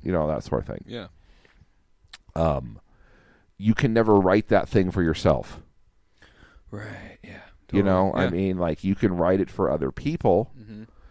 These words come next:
Speaker 1: but you're never gonna be able to get that out of it.
Speaker 2: Right.
Speaker 1: So all writing, when you're writing about, even if you're writing the narrative style, is going to feel,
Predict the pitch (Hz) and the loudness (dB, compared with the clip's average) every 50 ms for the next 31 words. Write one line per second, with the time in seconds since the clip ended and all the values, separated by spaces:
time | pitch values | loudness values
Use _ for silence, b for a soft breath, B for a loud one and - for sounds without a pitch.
0 | b b b b b b b _ - 95 98 - - 127 139 135 123 107 107 110 | b b b b b b b _ 0 0 0 2 2 2 2 2 2 0 2 2
1 | 123 123 131 113 110 107 98 92 87 92 92 92 90 82 80 80 73 76 92 98 | 4 4 2 0 0 0 -2 -2 -2 0 0 0 0 0 -2 -4 -4 -2 -2 -2
2 | 78 - 76 87 82 80 71 - - 80 82 80 78 78 65 60 60 57 - _ | -2 -2 -2 -2 -2 -2 -2 -4 -4 -2 0 0 0 -2 -4 -6 -12 -14 -18 _
3 | _ - - _ _ - - - - _ - - - - - - 107 110 110 104 | _ -20 -20 _ _ -20 -20 -20 -20 _ -20 -20 -20 -20 -20 -12 -8 -8 -8 -6
4 | 107 104 - - - - - - - - 117 95 - - - 95 107 117 123 123 | -8 -10 -12 -14 -18 -20 -20 -12 0 4 4 4 4 2 -2 0 2 4 6 6
5 | 123 110 107 98 92 107 107 95 90 90 87 85 82 67 67 82 87 87 87 87 | 4 4 2 2 2 2 2 2 0 0 0 -2 -6 -6 -4 -4 -4 -4 -4 -4
6 | 85 87 80 80 73 64 73 82 85 92 95 92 92 90 87 85 78 71 - 80 | -2 0 0 0 0 -2 -2 -2 0 0 0 0 -2 -4 -2 -4 -4 -4 -2 0
7 | 78 80 80 80 76 64 - - 87 104 104 104 98 95 85 82 80 85 76 - | 2 4 4 4 4 2 0 -4 -4 -2 -2 0 0 0 -2 0 -2 -2 -2 0
8 | 82 80 80 80 78 76 76 80 87 90 92 87 90 90 82 73 - - - - | 0 0 0 0 -2 -4 -4 -4 -2 -2 0 0 2 2 0 0 -2 -4 -8 -4
9 | 80 73 65 58 57 57 57 60 - - _ _ _ _ _ _ _ _ _ _ | -4 -4 -4 -6 -8 -10 -10 -12 -14 -16 _ _ _ _ _ _ _ _ _ _
10 | _ _ _ _ _ - 90 90 90 - - - 90 90 87 87 87 85 82 - | _ _ _ _ _ 0 0 0 0 0 -2 0 0 2 2 2 0 -2 -4 -8
11 | - - 90 80 76 - - - - - - 95 90 87 87 85 80 78 78 76 | -4 -2 0 0 0 -2 -8 -18 -18 -12 -10 -8 -4 0 2 4 4 4 4 4
12 | 76 73 69 65 62 62 64 69 - | 4 2 2 0 0 -2 -4 -8 -12